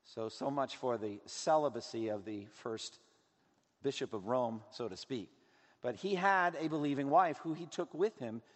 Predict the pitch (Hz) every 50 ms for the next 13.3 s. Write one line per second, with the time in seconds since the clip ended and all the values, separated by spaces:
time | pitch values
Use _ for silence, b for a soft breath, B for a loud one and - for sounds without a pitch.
0 | b b b b 139 139 135 131 127 123 - - 120 120 117 113 110 - - 117
1 | 127 120 117 127 160 208 190 - - - - 76 - _ b b b b b b
2 | - 127 131 135 - - 123 - 120 - - 131 120 131 123 123 127 127 113 110
3 | 135 165 175 135 107 - - - - - B B B B B B 233 220 202 165
4 | 107 190 175 147 151 170 165 131 107 120 143 180 185 - 165 139 131 127 127 135
5 | 139 147 139 135 - 156 143 131 - - 135 117 113 120 - 135 123 131 - -
6 | 120 107 101 95 110 113 110 151 170 151 104 - 135 139 139 - - 196 165 127
7 | 107 85 B B B B B B 147 156 170 156 - 151 143 160 151 135 147 180
8 | 202 214 208 185 - - - - _ _ - - - 220 233 233 208 160 139 131
9 | 139 - - - 190 185 190 175 190 180 160 156 147 143 131 - 139 127 - 143
10 | 131 127 123 120 110 - 120 107 - - 104 - - 110 92 78 - - - -
11 | 90 85 82 - - - - - - - - - _ _ _ b b b b b
12 | b b 139 165 208 254 285 254 170 - 151 139 131 - - - - 131 120 135
13 | 139 131 175 196 175 135